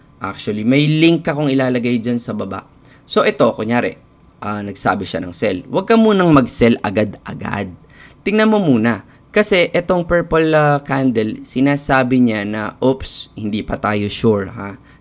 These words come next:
So, in Tagalog version, hindi pa tayo ganun ka-sure kung bababa nga siya.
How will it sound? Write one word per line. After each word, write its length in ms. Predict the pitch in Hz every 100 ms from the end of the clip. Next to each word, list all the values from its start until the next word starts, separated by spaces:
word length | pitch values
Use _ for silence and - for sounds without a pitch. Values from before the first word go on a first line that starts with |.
| -
So, 180 | 98 -
in 160 | 117 117
Tagalog 560 | 120 127 127 127 117
version, 560 | 117 123 117 - 113 - - - -
hindi 320 | - 190 214
pa 160 | 202 196
tayo 320 | 175 175 156
ganun 320 | 139 143 143
ka-sure 400 | 139 131 - 123
kung 240 | 123 120 107
bababa 400 | 110 107 104 104
nga 160 | 104
siya. 240 | 101 -